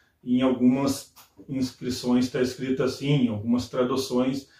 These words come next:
vem falando dessa forma, em outras traduções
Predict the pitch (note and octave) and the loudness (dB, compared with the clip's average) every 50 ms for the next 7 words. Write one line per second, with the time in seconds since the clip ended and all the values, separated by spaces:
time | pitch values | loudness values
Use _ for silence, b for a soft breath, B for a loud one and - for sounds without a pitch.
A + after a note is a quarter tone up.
0 | b b b b - B2+ C3 C3+ C3+ - C3 B2 A#2+ A#2+ B2 B2+ B2+ B2 B2 B2 | b b b b -4 -2 -2 0 0 2 4 6 6 6 6 4 4 4 4 2
1 | - - C#3 - - - B2+ C3+ C3+ B2+ A#2 G#2+ G#2+ G#2+ A2 A2+ B2 - B2+ B2 | 2 0 -4 -4 -6 -4 0 2 4 4 2 2 -2 -4 -4 -6 -6 -8 -10 -12
2 | - - B2+ C3+ B2+ C3 D3 C3+ - C3 B2+ B2+ C3 C3+ C#3 - - | -12 -8 -6 -4 -2 -2 -2 -2 -2 0 0 0 0 0 -2 -4 -12